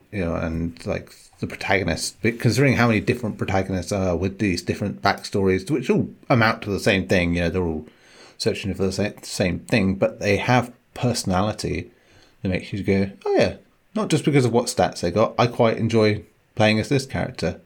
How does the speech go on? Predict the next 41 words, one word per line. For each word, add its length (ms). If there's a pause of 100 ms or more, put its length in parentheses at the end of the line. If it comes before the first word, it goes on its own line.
(400)
You 100
know, 100
it's, 340
um, 360 (1080)
always 240
the 60
way 180
with 240 (120)
the 200
game. 400
I, 180
you 80
know, 140
I, 160 (880)
I 40
feel 280
like 360
it's 180
almost 200
a 40
betrayal 640 (120)
to 260
go 200
and 400 (640)
play 180
as 60
a 60
different 300
character 400 (160)
if 160
you 60
haven't, 300
like, 180
done 140
everything 340
you 60
want 240
to 60
do 120
with 120
the, 80